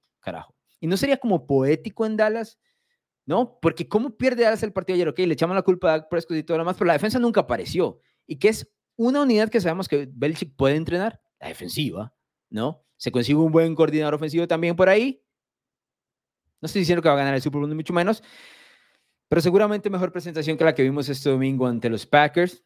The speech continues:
seguramente. Ahora, que no me digan a mí que a Belichick no les, no le han pasado por encima, porque lo he visto mucho en redes sociales.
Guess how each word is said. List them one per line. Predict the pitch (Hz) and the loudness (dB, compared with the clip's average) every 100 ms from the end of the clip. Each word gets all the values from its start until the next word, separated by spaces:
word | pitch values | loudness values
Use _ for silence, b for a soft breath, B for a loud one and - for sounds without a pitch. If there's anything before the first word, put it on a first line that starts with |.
| _ | _
seguramente. | 101 90 92 87 76 - - | -12 -8 -8 -8 -12 -10 2
Ahora, | 151 165 | 4 4
que | 147 | 0
no | 151 | -2
me | 196 | 0
digan | 226 220 | 2 2
a | |
mí | 185 226 | 2 2
que | 220 180 | 4 4
a | |
Belichick | 135 131 156 185 160 | 4 2 -2 -4 -4
no | 139 | -2
les, | 143 135 - - - | -2 -4 -8 -14 -6
no | 123 120 120 | -2 0 2
le | 135 143 | 4 2
han | 135 | 2
pasado | 127 123 120 | 0 0 0
por | 117 | -2
encima, | 107 160 117 | -2 -2 -2
porque | 113 | 0
lo | 120 | 2
he | 131 | 2
visto | 151 143 | 0 -2
mucho | 131 | -2
en | 127 | 0
redes | 117 98 | 0 -2
sociales. | 95 147 117 71 - | 0 2 2 -2 -18